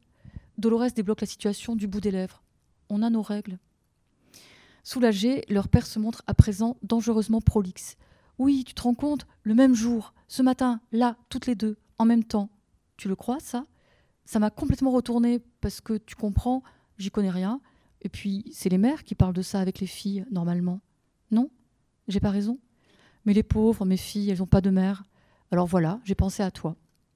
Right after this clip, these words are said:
Entre jeunes filles, hein, vous allez pouvoir discuter du truc. Tu leur diras, eh bien, comment on fait, comment ça se passe et tout, hein. Et puis, ce qu'il faut acheter, les couches, là, les garnitures,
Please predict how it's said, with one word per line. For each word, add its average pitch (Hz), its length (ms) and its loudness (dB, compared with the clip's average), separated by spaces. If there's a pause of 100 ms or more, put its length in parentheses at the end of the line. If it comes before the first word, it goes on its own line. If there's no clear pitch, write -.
(500)
Entre 185 220 -2
jeunes 175 160 0
filles, 226 320 -2
hein, 196 300 -2
vous 180 140 -2
allez 175 100 -4
pouvoir 196 240 -4
discuter 202 380 -8
du 208 120 -6
truc. - 360 -8 (580)
Tu - 140 -8
leur 175 120 -2
diras, 180 360 -2
eh 175 40 -2
bien, 170 360 -4
comment 175 220 0
on 170 40 -4
fait, 254 400 -4
comment 185 200 -2
ça 180 120 -6
se - 100 -12
passe 233 300 -4
et 190 80 -6
tout, 247 280 -10 (200)
hein. 226 160 -4 (500)
Et 208 80 -4
puis, 220 300 -2
ce - 60 -8
qu'il - 120 -16
faut 202 100 -2
acheter, 208 600 -4
les 180 180 -6
couches, 214 380 -8
là, 175 160 -2
les 180 100 -4
garnitures, 196 640 -4